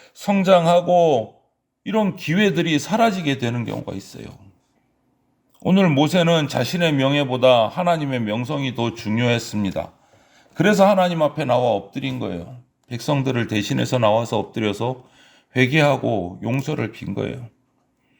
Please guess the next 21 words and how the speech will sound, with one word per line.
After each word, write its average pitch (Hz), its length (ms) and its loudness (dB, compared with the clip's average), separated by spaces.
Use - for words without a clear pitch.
하나님이 190 480 4
아브라함을 170 580 2
통해서 151 600 0
이스라엘 143 480 0
백성을 131 440 -2
세우셨듯이 135 960 -2
모세를 175 460 2
통해서 151 380 -2
새로운 202 460 0
민족을 151 400 0
세우겠다, 131 640 0
새로운 190 480 -2
나라를 139 400 0
세우겠다. 151 720 0
모세 208 440 2
개인적, 202 440 2
인간적으로 202 720 2
보면 156 360 -2
정말 185 380 0
좋을지 180 360 0
모르겠지만 143 1000 2